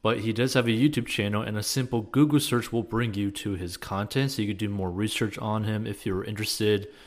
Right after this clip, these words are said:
about him, how he makes money, how he started, all that kind of stuff, right? I just wanna do, like, a brief, like, summary and give you things that you could really understand from it, right? It's like, what you can,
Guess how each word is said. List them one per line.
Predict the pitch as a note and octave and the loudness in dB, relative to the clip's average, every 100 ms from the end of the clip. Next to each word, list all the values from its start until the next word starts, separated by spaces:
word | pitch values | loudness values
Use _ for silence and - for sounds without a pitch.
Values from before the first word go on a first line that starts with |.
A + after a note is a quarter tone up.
| - | -14
about | - F2 F#2+ G#2+ A2 | -10 -4 2 2 2
him, | A2 A2 G#2+ | -2 -2 -2
how | G#2 F#2+ | -4 -4
he | A#2 A2+ | -2 -2
makes | A2 G#2+ - | 0 -2 -2
money, | G2+ G#2 G2+ | -4 -2 -2
how | G2+ F#2+ | -2 -2
he | G2+ | -4
started, | G2 - G2 G2 F#2+ | -4 -2 0 0 -2
all | - F#2+ | -4 -4
that | F2+ | -4
kind | - F2 | -8 -8
of | |
stuff, | - - D#2+ - | -8 -8 -8 -8
right? | F#2+ G#2 G#2 - - - - | -2 -2 -2 -10 -20 -8 0
I | |
just | A#2+ B2+ | 4 6
wanna | C3 | 4
do, | B2 B2 | 6 6
like, | A#2+ G#2+ | 4 2
a | |
brief, | F#2 G#2+ G#2+ - | 0 0 0 -2
like, | F#2+ - | -4 -4
summary | - A2 A2+ A#2+ B2 C3 B2 | -2 0 0 2 2 2 -2
and | G#2+ | -2
give | G#2 | -2
you | G2+ G#2 | -2 -4
things | G2+ G2+ G2+ | -4 -6 -6
that | F#2+ | -8
you | F#2+ | -6
could | G2 F#2 | -6 -6
really | G2 F#2+ | -2 -2
understand | F#2+ F2 E2+ - F#2 F2 | -2 -4 -6 -6 -8 -8
from | - F#2 E2+ | -6 -6 -6
it, | - - - _ - - - - - _ _ - | -12 -20 -20 _ -20 -20 -20 -20 -20 _ _ -8
right? | F#2+ G#2+ C3 - _ _ - _ - | -2 -2 -2 -10 _ _ -20 _ -6
It's | A2 | -2
like, | A2 | 0
what | A2+ C#3+ | 2 4
you | D3 | 2
can, | - C3 A#2 A#2 | 0 0 0 -2